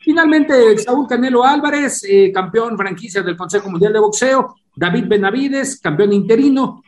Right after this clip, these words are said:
Muy complicada esa pelea que definiría al campeón absoluto por parte del Consejo Mundial de Boxeo. Y lo que ha señalado,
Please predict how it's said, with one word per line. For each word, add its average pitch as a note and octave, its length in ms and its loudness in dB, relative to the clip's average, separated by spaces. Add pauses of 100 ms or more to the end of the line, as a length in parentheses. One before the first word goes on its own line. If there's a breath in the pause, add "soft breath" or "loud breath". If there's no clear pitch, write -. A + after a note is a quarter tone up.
(180)
Muy C4+ 240 4
complicada G3+ 800 -2
esa F#3+ 320 0
pelea F3+ 400 0
que D3 500 0
definiría E3 600 0
al D#3 220 -6
campeón E3+ 280 -4
absoluto F3 600 2
por C#3 160 -10
parte E3 240 -8
del C#3 140 0
Consejo D#3 380 -2
Mundial D#3+ 260 0
de G3 60 4
Boxeo. A#3 640 0 (180)
Y C4+ 300 2
lo F#3 160 -2
que G#3+ 80 -6
ha A3+ 60 -8
señalado, A3 680 -4